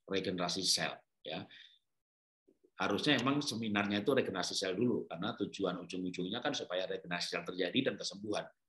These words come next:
Ya, tapi karena regenerasi sel sudah pernah diseminarkan, ya kita nggak bikin Zoom-nya. Harapan saya yang di post itu dilihat, ya, karena semuanya modul penting. Ya. Pak, metode Wim Hof satu boleh tahan nafas sembilan puluh detik.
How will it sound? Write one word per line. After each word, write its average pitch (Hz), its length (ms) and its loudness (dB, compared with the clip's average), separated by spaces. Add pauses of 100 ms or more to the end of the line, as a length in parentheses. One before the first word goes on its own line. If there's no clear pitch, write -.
(360)
Ya, - 160 -8
tapi 90 240 -4
karena 95 240 -2
regenerasi 90 400 0
sel 98 240 2
sudah 90 240 -2
pernah 92 200 -2
diseminarkan, 92 800 2 (600)
ya - 80 -8
kita 90 120 -6
nggak 117 200 0
bikin 87 200 0
Zoom-nya. 90 400 0 (300)
Harapan 85 340 -4
saya 87 320 0
yang 85 160 -2
di 87 160 -4
post 92 320 0
itu 90 140 -4
dilihat, 92 400 2 (560)
ya, 78 260 -6
karena 87 160 -4
semuanya 90 400 0
modul 95 240 2
penting. 104 320 6 (160)
Ya. 85 160 -8 (880)
Pak, 180 240 10
metode 156 300 10
Wim 147 100 12
Hof 143 140 8
satu 190 420 10
boleh 139 320 8
tahan 139 480 8
nafas 151 720 6 (600)
sembilan 120 400 4
puluh 123 180 8
detik. - 380 2